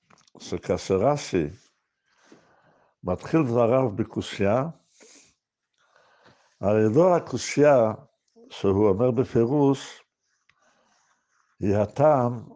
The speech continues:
והמקור לפירושו. שהרי ברובם ככולם של המקומות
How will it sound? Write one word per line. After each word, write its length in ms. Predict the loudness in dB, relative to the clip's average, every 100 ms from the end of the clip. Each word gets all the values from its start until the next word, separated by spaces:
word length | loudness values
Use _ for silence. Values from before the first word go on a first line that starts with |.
| -16
והמקור 1000 | -8 -2 -2 -2 -4 0 4 4 2 -2 -6
לפירושו. 680 | -4 -4 -4 -6 -4 -6 -6 _ _ _ _ _ _ _ _ _ _ _ _ -20 -20
שהרי 640 | -4 0 4 4 6 4
ברובם 600 | 2 0 2 2 0 -2
ככולם 540 | -10 -4 0 2 0
של 200 | -2 -2
המקומות 760 | -2 -2 -4 -2 0 0 -2